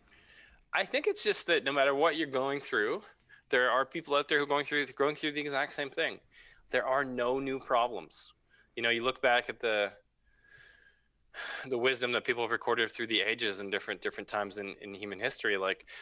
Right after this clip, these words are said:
Marcus Aurelius, the leader of the Roman Empire,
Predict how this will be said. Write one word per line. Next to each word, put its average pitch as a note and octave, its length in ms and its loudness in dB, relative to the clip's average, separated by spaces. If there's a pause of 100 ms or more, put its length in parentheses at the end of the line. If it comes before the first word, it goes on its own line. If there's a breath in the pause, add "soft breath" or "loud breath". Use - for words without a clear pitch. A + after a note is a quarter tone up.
Marcus - 400 0
Aurelius, G#2+ 520 0
the C#3+ 160 -2
leader F3+ 480 0
of E3 80 -6
the D#3+ 100 -2
Roman D3+ 300 2
Empire, A2+ 540 2